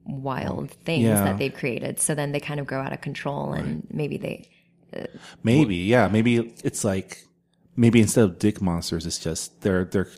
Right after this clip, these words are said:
Speaker 2: they, 'cause they don't know, they don't know the rules.
Speaker 1: Mm-hmm.
Speaker 2: They just see, "Oh, we can create our own, like, Pokemans or something."
Speaker 1: Yeah.
Speaker 2: Like,
Speaker 3: Mm-hmm. I think what would fascinate me, I'm always interested in, uh, you know, like, intention
Speaker 2: Mm-hmm.
Speaker 3: and, um,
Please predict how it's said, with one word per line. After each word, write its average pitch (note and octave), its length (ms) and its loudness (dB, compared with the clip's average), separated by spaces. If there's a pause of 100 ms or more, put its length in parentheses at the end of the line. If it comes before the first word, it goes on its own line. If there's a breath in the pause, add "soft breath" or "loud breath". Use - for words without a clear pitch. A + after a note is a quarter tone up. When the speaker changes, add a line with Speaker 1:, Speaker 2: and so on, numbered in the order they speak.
(120)
Speaker 2:
they, A2+ 260 4 (420 loud breath)
'cause C3 160 6
they C#3+ 140 12
don't C#3 260 8
know, G#2+ 500 6 (300)
they C3+ 100 8
don't F3 160 12
know C3 60 6
the F#2 80 0
rules. E2 480 -4
Speaker 1:
Mm-hmm. E3 260 -2
Speaker 2:
They A2 100 6
just A2+ 160 4
see, A#2+ 100 2
"Oh, C#3+ 140 6
we B2 100 6
can A#2+ 200 -2
create - 360 -4
our G2+ 140 2
own, G#2 320 0
like, F#2+ 220 -2 (160)
Pokemans E2 540 0
or E2 40 -12
something." E2+ 180 -4
Speaker 1:
Yeah. E3+ 380 -2
Speaker 2:
Like, F2+ 220 -2
Speaker 3:
Mm-hmm. D#3+ 840 -8 (600 loud breath)
I A2 100 2
think D3 300 0 (220)
what F#2+ 260 2
would F#2 200 0
fascinate E2+ 640 -6
me, E2 520 -6 (200)
I'm F#2 140 2
always F2 200 2
interested D#2+ 440 -4
in, D2 240 -6
uh, D2 260 -8
you E2 140 -8
know, C#2 160 -8
like, C2 300 -14
intention E2 720 -10 (300 loud breath)
Speaker 2:
Mm-hmm. C3 120 -8 (340 loud breath)
Speaker 3:
and, D#2 320 -4
um, C#2 400 -8